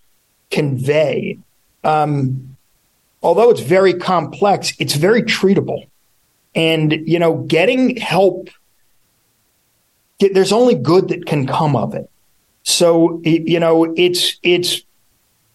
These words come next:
although the issue may be complex, there are ways that you can solve it, provided that you're willing to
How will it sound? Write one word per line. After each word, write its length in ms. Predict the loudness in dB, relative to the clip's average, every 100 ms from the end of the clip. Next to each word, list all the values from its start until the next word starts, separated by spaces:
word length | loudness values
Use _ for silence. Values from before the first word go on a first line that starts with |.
| _
although 520 | 0 0 2 2 2 2
the 320 | 0 2 0
issue 340 | 0 0 2
may 380 | 4 2 2 -2
be 320 | -2 -2 -2
complex, 960 | -4 -2 -2 -2 -4 0 0 -2 -6 -2
there 260 | 2 4
are 120 | 4 2
ways 420 | 2 0 0 -2
that 100 | 0
you 160 | 0
can 180 | 0 0
solve 500 | 0 0 2 2 2
it, 160 | -2 -2
provided 560 | -4 0 0 2 0 -2
that 100 | -2
you're 140 | -2
willing 400 | 0 0 0 -2
to 120 | -6